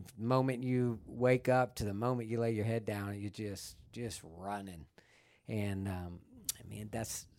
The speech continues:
God doesn't want that for us. And I, I think in a lot of ways, what we see here is, is it is those pauses out of all of the chaos,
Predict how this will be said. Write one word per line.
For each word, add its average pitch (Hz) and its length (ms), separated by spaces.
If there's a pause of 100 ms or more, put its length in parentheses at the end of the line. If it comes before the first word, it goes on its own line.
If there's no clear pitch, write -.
God 131 220
doesn't 120 180
want 127 220
that 123 220
for 113 260
us. 113 320 (440)
And 107 440
I, 113 200
I 123 40
think 156 220
in 135 60
a 110 80
lot 147 220
of 123 120
ways, 117 480
what 123 180
we 131 100
see 123 200
here 131 380
is, 104 220
is 110 320
it 107 280
is 120 200
those 110 220
pauses 107 600 (100)
out 110 280
of 101 120
all 104 440
of 101 400
the 98 100
chaos, 92 800